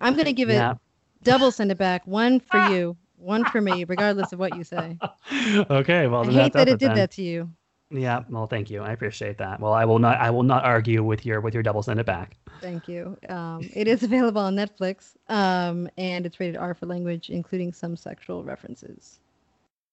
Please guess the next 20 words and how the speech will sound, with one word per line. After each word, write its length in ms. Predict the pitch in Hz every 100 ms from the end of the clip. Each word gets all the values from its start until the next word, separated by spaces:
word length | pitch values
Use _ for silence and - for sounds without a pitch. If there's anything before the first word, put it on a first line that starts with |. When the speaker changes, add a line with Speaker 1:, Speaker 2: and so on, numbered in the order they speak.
| _ _ -
Speaker 1:
Movie 180 | 180
number 180 | 185 170
three 520 | - 254 294 294 339 - _ _ _ _ _ _ -
is 460 | 175 170 196 - _ _ _ _ -
The 100 | 220
Surrogate. 480 | - 330 170 156 - _ _ _ _
A 60 | 196
web 260 | 214 277
designer 500 | 339 294 240 226 233
for 220 | 220 185 170
a 40 |
nonprofit 640 | 175 196 226 233 226 -
in 120 | 269 226
Brooklyn 540 | 185 175 190 180 185
is 200 | 180 160
ecstatic 560 | 170 - - 254 269 269
to 80 | 202
be 80 |
the 100 | 175
surrogate 500 | 170 247 233 226 214